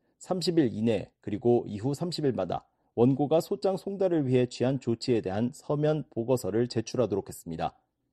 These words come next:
앞서 지난해 시월 하마스의 공격으로 사망한 이스라엘계 미국인 아이엘렛 아르닌의 유족 등은 북한이 당시 공격과 관련해 하마스를 지원했다며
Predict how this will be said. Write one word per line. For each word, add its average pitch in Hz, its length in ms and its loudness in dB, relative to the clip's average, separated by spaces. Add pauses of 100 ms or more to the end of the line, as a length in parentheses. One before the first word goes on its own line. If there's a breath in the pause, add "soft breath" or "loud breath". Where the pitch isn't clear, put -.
(420)
앞서 151 280 6
지난해 147 360 2
시월 156 260 2
하마스의 175 520 0
공격으로 139 500 2
사망한 113 540 -2 (200)
이스라엘계 139 600 2
미국인 113 540 0
아이엘렛 123 580 4
아르닌의 120 560 0
유족 95 260 -6
등은 110 220 -4 (560)
북한이 160 320 2
당시 143 340 2
공격과 147 500 0
관련해 135 440 4
하마스를 151 540 -2
지원했다며 101 680 -4